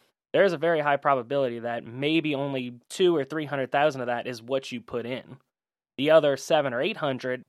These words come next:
are the gains. So what ends up happening is with a Roth I R A,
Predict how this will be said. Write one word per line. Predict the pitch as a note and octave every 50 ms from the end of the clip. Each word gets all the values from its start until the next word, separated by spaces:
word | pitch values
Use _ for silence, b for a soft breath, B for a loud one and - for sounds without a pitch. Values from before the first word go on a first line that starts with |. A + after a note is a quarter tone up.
| _ -
are | D3 C#3+ C#3 C3 A#2+
the | A#2+ G#2+
gains. | A#2 D3 D3+ C3+ G#2+ F#2+ A#2+ D#3+ G3 - - - _ _ _ _ _ -
So | G3+ F3+ D#3
what | E3 E3+
ends | G#3 G#3+ F3+
up | D3+ C#3 -
happening | - F#3 A#3 B3 G#3+ F3 D3 C#3+ C3+
is | A#2+ C3+ C3+ C3+ C3+ C3 C3
with | C#3 C#3+ C#3 C3+
a | B2
Roth | B2+ C#3 D#3 F3+ G#3 -
I | F#3 D#3+ D#3 D#3
R | D3 C#3 C3
A, | B2 A#2+ A#2+ B2+